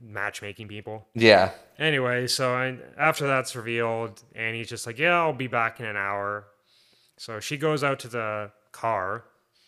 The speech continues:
Speaker 1: This is this, where the series of bad decisions by people or just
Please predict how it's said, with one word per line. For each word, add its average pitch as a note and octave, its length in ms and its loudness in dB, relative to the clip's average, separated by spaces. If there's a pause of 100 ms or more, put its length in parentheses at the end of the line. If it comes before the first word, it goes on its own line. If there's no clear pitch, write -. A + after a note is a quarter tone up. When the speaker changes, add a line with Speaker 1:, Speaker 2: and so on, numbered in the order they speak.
(800)
Speaker 1:
This E3 160 -2
is G3 100 2
this, F3 240 2
where D#3+ 260 4
the C3+ 80 0
series C#3 400 2
of G#2+ 100 -6
bad A2 240 4
decisions A#2 480 -2
by A#2 140 2
people B2 580 0
or B2+ 140 -2
just A2+ 220 -6